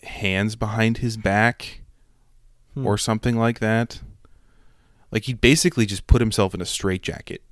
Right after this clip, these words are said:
Speaker 1: every night before bed in case he accidentally fell into sin in his sleep. And so it's like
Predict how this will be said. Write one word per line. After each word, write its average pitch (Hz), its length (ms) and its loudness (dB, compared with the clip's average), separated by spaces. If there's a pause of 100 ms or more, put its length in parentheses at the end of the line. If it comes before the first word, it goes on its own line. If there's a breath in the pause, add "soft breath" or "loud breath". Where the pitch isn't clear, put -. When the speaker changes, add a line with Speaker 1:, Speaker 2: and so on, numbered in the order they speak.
(400)
Speaker 1:
every 95 240 0
night 90 200 -2
before - 260 -6
bed - 340 -6 (760)
in 104 100 -4
case 104 280 0
he 104 140 -4
accidentally 98 760 0
fell 95 260 -4
into 90 180 -6
sin 92 300 -6
in 82 100 -8
his 92 160 -10
sleep. - 380 -8 (1080 soft breath)
And 104 160 -4
so 110 160 6
it's 104 160 0
like 104 340 2